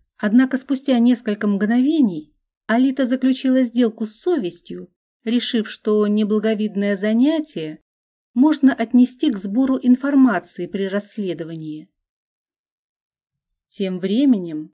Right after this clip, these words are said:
глава семьи углубился в чтение газеты, а его жена вынула из объёмистой сумки новый модный роман, пахнущий свежей типографской краской,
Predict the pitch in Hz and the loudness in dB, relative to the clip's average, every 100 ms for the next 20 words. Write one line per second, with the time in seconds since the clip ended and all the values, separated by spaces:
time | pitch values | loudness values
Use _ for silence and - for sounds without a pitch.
0 | - 196 220 226 226 220 214 240 320 233 | -10 0 0 2 0 2 2 2 0 -4
1 | 202 214 202 220 214 196 190 - - 208 | -2 -2 0 -2 -2 -6 -6 -12 -4 -4
2 | 190 175 175 180 175 175 175 269 311 - | -2 -4 -4 -4 -4 -6 -6 -8 -12 -14
3 | _ _ - 247 262 269 285 311 330 226 | _ _ 0 2 2 2 4 4 4 2
4 | 269 254 233 220 214 214 233 214 226 208 | 4 4 4 0 0 -2 0 0 0 0
5 | 208 - 208 214 320 330 - - 160 _ | -2 -4 -4 -4 -2 -2 -2 -8 -18 _
6 | _ _ - 233 294 294 262 247 262 240 | _ _ 0 4 4 4 4 6 4 2
7 | 247 240 233 196 160 156 _ _ _ _ | 2 2 0 -2 -6 -12 _ _ _ _
8 | _ _ - 196 190 196 190 196 - 196 | _ _ -6 -6 -4 -6 -6 -8 -6 -4
9 | 180 185 185 185 180 180 - 190 180 - | -4 -6 -8 -8 -6 -6 -8 -10 -6 -4
10 | 311 311 - 151 | -6 -8 -12 -14